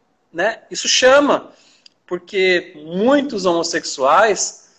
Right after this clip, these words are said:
querem estar com Deus, mas se sentem fora da possibilidade porque muitos grupos religiosos não vão aceitar. E a Umbanda, o Candomblé, né,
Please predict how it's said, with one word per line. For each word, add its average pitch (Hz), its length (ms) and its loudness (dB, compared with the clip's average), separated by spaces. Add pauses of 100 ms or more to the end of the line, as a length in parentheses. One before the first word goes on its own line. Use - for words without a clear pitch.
(880)
querem 240 320 4
estar 185 400 0
com 180 160 2
Deus, 135 680 -4 (1080)
mas - 140 -2
se - 100 -4
sentem 196 960 -2 (340)
fora 226 520 4
da - 260 0
possibilidade 175 840 0
porque - 340 -12
muitos 196 640 -2
grupos 160 420 -8
religiosos 160 540 2
não 208 120 -8
vão 208 140 2
aceitar. 214 720 -2 (680)
E 147 120 0
a 180 60 6
Umbanda, 202 800 4
o 170 60 -4
Candomblé, 185 960 2
né, 160 320 -6